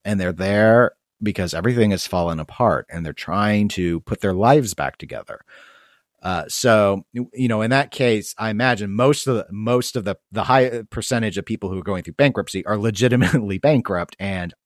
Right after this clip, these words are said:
haven't done anything wrong per se, other than, you know, they've let their, they've let their expenditures get out of control. And that's what they need to do to, or feel they need to do to rein it in.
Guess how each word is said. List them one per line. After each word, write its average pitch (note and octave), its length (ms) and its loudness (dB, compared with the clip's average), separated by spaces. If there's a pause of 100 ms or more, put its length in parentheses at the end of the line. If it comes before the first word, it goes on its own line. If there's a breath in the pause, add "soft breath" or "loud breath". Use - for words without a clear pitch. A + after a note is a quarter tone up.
haven't A2+ 340 0
done A#2 200 2
anything G#2+ 580 -2
wrong G2 420 2
per C#2 200 -10
se, D2 440 -8 (340 soft breath)
other D#2 220 -8
than, E2+ 300 -8
you F#2 120 -8
know, D#2+ 200 -8 (120)
they've F2 200 -6
let F2+ 280 -6
their, E2 300 -4 (340 soft breath)
they've G#2 140 0
let G2+ 160 0
their F#2+ 320 0
expenditures G2 840 0
get F2 240 -4 (140)
out F#2 160 0
of D2+ 100 -8
control. - 540 -4 (600 soft breath)
And F2 260 -2
that's F#2+ 240 -2
what G#2 160 0
they G2 140 0
need F2 160 0
to E2 100 -2
do E2 240 -2
to, D#2 400 -6
or F2 80 -2
feel G#2+ 260 2
they E2+ 140 -2
need D#2+ 160 -4
to - 80 -10
do E2 160 -4
to D#2+ 80 -6
rein D#2 300 -6
it D2 100 -6
in. C#2+ 320 -8